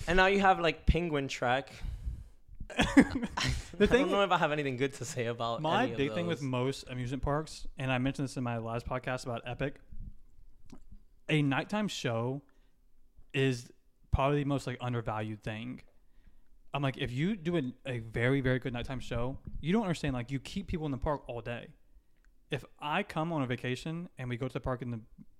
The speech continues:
Speaker 2: at the beginning of the day because we wanna get our money's worth, if there's a nighttime show, I'm gonna stay the entire day, which
Speaker 1: Have
Speaker 2: means I'm
Speaker 1: you
Speaker 2: gonna spend more
Speaker 1: watched,
Speaker 2: money.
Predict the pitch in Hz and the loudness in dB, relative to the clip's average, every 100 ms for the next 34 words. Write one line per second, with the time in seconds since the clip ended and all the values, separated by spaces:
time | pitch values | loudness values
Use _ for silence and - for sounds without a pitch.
0 | - - - 123 120 135 123 117 131 131 | -20 -14 -8 -6 -2 0 0 -2 -2 -4
1 | 131 110 117 113 113 110 110 113 139 165 | -6 -4 -4 -4 -4 -4 -6 -4 -2 -2
2 | - _ - - - - - - 139 175 | -4 _ -20 -20 -20 -20 -20 -10 0 4
3 | 214 151 131 139 156 131 131 117 143 170 | 4 4 0 0 -2 -2 0 0 0 -4
4 | - - - _ - _ - _ 147 156 | -14 -20 -20 _ -20 _ -20 _ -6 -2
5 | 151 160 135 123 117 110 131 - - - | -2 0 -2 -2 -6 -6 -6 -6 -12 -20
6 | - - - 147 123 120 127 135 117 110 | -20 -8 -4 0 0 0 -2 -2 -4 -4
7 | 117 147 - | -2 -4 -6